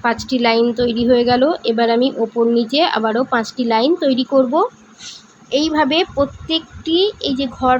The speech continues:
তৈরি হয়েছে, প্রত্যেকটি ঘরেই এইভাবে যোগ সাইনের মতো তৈরি করে নিতে হবে।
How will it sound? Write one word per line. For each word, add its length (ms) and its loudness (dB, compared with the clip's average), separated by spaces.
তৈরি 300 0
হয়েছে, 360 2
প্রত্যেকটি 540 -6
ঘরেই 400 -2
এইভাবে 480 0
যোগ 200 0
সাইনের 560 0
মতো 300 -2
তৈরি 340 2
করে 240 4
নিতে 220 -2
হবে। 240 0